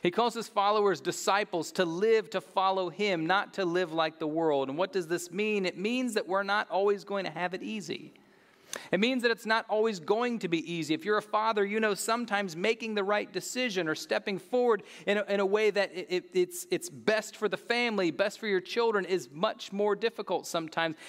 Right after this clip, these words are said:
There's a lot more difficulty involved because of the fact that you have to step against or move against the stream. If you've seen the, the, the Chosen series, the opening credits illustrate this perfectly. There's all these fish traveling in one direction, and then throughout the opening credits of the,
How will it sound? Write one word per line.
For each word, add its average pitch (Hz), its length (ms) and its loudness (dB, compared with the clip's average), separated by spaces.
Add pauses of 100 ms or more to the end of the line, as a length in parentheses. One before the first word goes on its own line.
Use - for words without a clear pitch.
There's 190 160 4
a 185 80 4
lot 170 260 2
more 202 280 4 (200)
difficulty 208 600 0
involved 196 400 2
because 202 320 -2
of 220 60 -4
the 196 80 -2
fact 196 280 0
that 175 80 -6
you 190 80 -4
have 185 140 -2
to 175 80 -4
step - 420 -2
against 202 340 -2
or 170 60 -2
move 185 300 -2
against 208 340 -6
the 196 80 -10
stream. 214 540 -6 (960)
If 160 140 -2
you've 196 140 0
seen 220 260 0
the, 190 240 2
the, 175 220 2
the 170 120 -2
Chosen 214 480 0
series, 170 480 0 (220)
the 180 120 2
opening 226 420 0
credits 214 480 0
illustrate 202 440 -2
this 196 160 -2
perfectly. 185 560 -2
There's 151 200 2
all 208 240 2
these 226 240 -6
fish 226 280 -2
traveling 208 500 0
in 196 120 -2
one 208 240 0
direction, 202 580 -2
and 151 80 0
then 175 160 0
throughout 202 520 0
the 185 140 2
opening 208 420 0
credits 208 400 -2
of 185 80 -2
the, 180 160 2